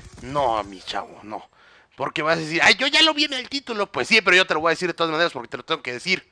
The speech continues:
¿Cómo ves? <laughs> Bueno, saca los perros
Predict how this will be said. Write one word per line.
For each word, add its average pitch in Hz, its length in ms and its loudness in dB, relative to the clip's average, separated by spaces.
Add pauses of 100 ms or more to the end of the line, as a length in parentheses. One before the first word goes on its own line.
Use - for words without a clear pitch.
¿Cómo 143 180 0
ves? - 340 -6 (720)
<laughs> - 760 2
Bueno, 143 280 0 (200)
saca 180 560 2 (400)
los 123 320 -8
perros 202 760 2